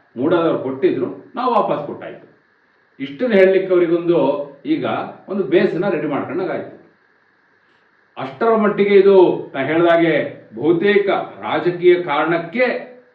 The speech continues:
ಈ ಪತ್ರ ಉಪಯೋಗ ಆಗುತ್ತೆ ಬಿಟ್ರೆ ಕಾನೂನಿನ ಚೌಕಟ್ಟಿನಲ್ಲಿ ಯಾವುದೇ ಕಾರಣಕ್ಕೂ ದೊಡ್ಡ ಮಟ್ಟದ ಪ್ರಯೋಜನ ಈ ಪತ್ರದಿಂದ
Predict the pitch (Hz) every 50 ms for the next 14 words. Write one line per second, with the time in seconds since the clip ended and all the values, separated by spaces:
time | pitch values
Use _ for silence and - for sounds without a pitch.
0 | _ _ _ _ _ _ _ _ - - 190 - - - - - - - - -
1 | - - - 131 123 123 160 170 170 170 151 147 135 131 120 117 113 - 107 95
2 | - - - - 107 110 117 120 120 120 - - - - _ _ _ _ _ _
3 | _ _ _ _ _ _ _ _ _ _ _ - 113 - - - 180 185 202 220
4 | 240 254 247 254 233 214 - - 113 107 - 117 - - 104 95 92 92 101 113
5 | 127 131 131 131 - - - _ _ _ _ _ - 104 107 - - - 131 156
6 | 180 196 190 160 - 135 113 107 101 - - - 151 147 123 107 - 113 117 113
7 | 110 - 143 127 113 107 - - 107 107 113 - - 107 110 123 127 117 98 101
8 | 92 107 120 123 123 - - - - 131 156 185 170 - - 104 98 104 92 90
9 | 92 95 107